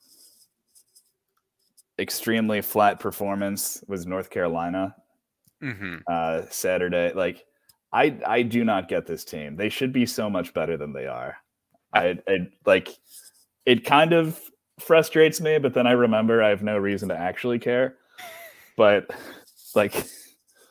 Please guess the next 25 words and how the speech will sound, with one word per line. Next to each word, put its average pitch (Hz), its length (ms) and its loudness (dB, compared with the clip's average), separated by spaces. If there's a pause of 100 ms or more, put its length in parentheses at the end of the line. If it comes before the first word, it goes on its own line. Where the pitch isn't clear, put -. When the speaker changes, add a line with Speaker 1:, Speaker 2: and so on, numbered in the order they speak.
(560)
Speaker 1:
there, 143 280 12
there 151 180 10
is 139 380 6 (100)
so 143 220 2
much 143 220 2
talent 113 480 0
on 107 160 -2
this 107 180 -4
team, 104 380 -6
and 95 240 -6
then, 92 340 -2
like, 87 260 -4 (720)
thi-, 147 160 0 (100)
this 135 240 -4
is, 131 500 0 (960)
you 135 140 2
should 143 180 0
not 160 240 4
need 131 240 4
any 113 220 0
additional 95 720 -2 (340)
assistance 95 720 -6
in, 90 320 -10
in, 87 160 -8
like, 85 300 -6